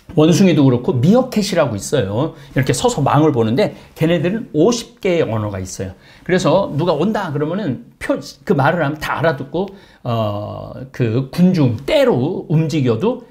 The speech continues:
그게 이제 자기네들 보호가 되죠. 그거 외에는 인-, 아, 물론 고래도 서로 언어가 좀 있어요.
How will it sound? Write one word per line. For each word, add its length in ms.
그게 400
이제 400
자기네들 520
보호가 340
되죠. 560
그거 320
외에는 540
인-, 200
아, 180
물론 380
고래도 1400
서로 340
언어가 280
좀 160
있어요. 560